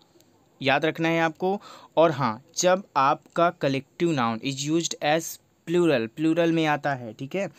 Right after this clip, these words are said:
कभी-कभी कलेक्टिव नाउन को हम प्लूरल मान लेते हैं तो वहाँ पर हो जाता है noun of multitude, ठीक है, क्लियर। जहाँ पर हम कलेक्टिव नाउन को सिंगुलर मानते हैं वहाँ पर हो जाता है कलेक्टिव नाउन वो, and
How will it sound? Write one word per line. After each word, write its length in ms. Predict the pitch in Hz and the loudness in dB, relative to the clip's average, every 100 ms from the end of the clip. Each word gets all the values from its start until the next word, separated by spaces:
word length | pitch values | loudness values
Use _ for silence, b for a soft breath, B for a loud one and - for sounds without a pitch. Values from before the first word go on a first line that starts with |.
| B B B | B B B
कभी-कभी 280 | 131 139 147 | -8 -4 -4
कलेक्टिव 400 | 143 135 - 147 | -4 -6 -6 -6
नाउन 200 | 143 156 | -4 -4
को 160 | 170 | -4
हम 200 | 160 165 165 | -4 -4 -8
प्लूरल 320 | 151 151 160 | -4 0 2
मान 200 | 160 143 | 2 2
लेते 320 | 143 131 123 127 | 2 -2 -2 -4
हैं 180 | 147 | -4
तो 120 | 170 151 | -4 -6
वहाँ 240 | 123 131 131 | -6 -8 -8
पर 80 | |
हो 140 | 120 120 | -8 -6
जाता 260 | 117 - | -8 -6
है 180 | 135 147 | -6 -6
noun 280 | 120 110 113 131 | -4 -4 0 2
of 240 | 202 214 - B B B 135 139 | 2 0 -10 B B B -4 0
multitude, 480 | 139 127 123 120 110 - | 0 0 -4 -4 -8 -8
ठीक 160 | 131 | -4
है, 80 | 180 | -2
क्लियर। 420 | 170 131 139 202 160 B B B | -2 -2 2 2 2 B B B
जहाँ 240 | 135 123 127 | -4 -2 -2
पर 80 | 135 | -4
हम 180 | 131 151 | -4 -6
कलेक्टिव 420 | - 131 - 131 | -4 -6 -6 -8
नाउन 240 | 123 117 | -6 -6
को 160 | 117 170 | -4 -6
सिंगुलर 480 | - - 123 123 135 | -6 -4 -2 0 0
मानते 400 | 143 151 147 165 | 0 0 0 0
हैं 260 | 165 185 226 B B - | 0 -2 -4 B B -8
वहाँ 200 | 127 175 | -4 -2
पर 140 | 160 | -2
हो 140 | 127 127 | -2 0
जाता 320 | 123 120 123 | 0 0 0
है 200 | 123 139 - | 0 -6 -6
कलेक्टिव 420 | 131 117 113 - 160 | -8 -8 -8 -4 -2
नाउन 260 | 165 165 | 0 -2
वो, 280 | 160 190 214 B B B | 0 0 0 B B B
and 240 | 147 139 | 0 0